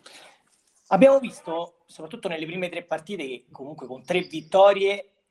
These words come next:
eh, grande carattere, anche quando magari prendete qualche parziale negativo,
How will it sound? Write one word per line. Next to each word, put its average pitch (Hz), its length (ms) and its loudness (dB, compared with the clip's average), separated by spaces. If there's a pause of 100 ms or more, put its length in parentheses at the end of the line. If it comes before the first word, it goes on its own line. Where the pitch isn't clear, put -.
(160)
eh, 147 500 -14
grande 214 340 0
carattere, 131 680 0
anche 202 300 -10
quando 185 600 -4
magari 170 600 -6
prendete 170 280 -16
qualche 156 320 -12
parziale 151 1300 -8
negativo, 185 840 -10